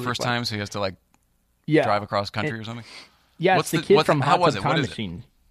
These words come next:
Speaker 1: Oh, it's fantastic. I've seen it before, but, um,
Speaker 2: <laughs>
Speaker 1: I hadn't seen it in a while. And I was like, "You know what? This, I just needed to laugh. Like, I needed to, like, check out and just
Speaker 2: Yeah.
Speaker 1: watch some stupid, mindless movie that you didn't have to think." And I saw it, same thing.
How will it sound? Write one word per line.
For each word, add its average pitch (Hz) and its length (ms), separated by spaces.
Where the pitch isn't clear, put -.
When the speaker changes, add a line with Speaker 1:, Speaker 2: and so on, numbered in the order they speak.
Speaker 1:
Oh, 240 140
it's - 140
fantastic. 165 520
I've 127 120
seen 208 200
it 156 60
before, 107 580
but, 135 220
um, 123 160
Speaker 2:
<laughs> - 200
Speaker 1:
I 202 140
hadn't 160 200
seen 165 180
it - 100
in 127 60
a 120 40
while. 127 440
And 151 120
I 147 100
was 147 120
like, 147 220
"You 196 80
know 196 100
what? 190 140
This, 185 220
I 165 120
just 170 260
needed 170 280
to 131 100
laugh. 117 460
Like, 123 200
I 117 80
needed 117 300
to, 120 120
like, 107 220
check - 260
out 98 280
and 101 140
just 101 260
Speaker 2:
Yeah. 104 180
Speaker 1:
watch - 120
some 104 260
stupid, 113 460
mindless 101 500
movie 120 380
that 104 160
you 110 120
didn't 98 140
have 92 120
to - 140
think." 147 300
And 127 120
I 123 60
saw 135 240
it, 135 240
same 160 200
thing. 123 360